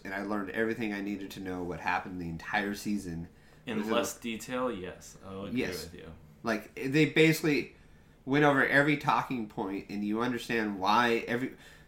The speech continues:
Speaker 1: I've known why I hate what's-his-name who died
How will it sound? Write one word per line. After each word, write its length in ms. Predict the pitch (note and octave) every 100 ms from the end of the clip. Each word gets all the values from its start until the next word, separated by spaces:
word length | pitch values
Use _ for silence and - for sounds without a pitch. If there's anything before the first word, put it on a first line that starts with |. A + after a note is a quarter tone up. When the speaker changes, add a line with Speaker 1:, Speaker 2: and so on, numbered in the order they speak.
| - - - -
Speaker 1:
I've 200 | G#2+ A2+
known 340 | A#2+ B2+ B2 B2 F#2+
why 300 | G#2 A2 A2
I 80 | A2
hate 380 | A#2+ A2+ - - - -
what's-his-name 680 | G#2 A2+ - G2+ G#2 G2
who 80 | G#2
died 500 | G2 G2+ F2+ F2 F2+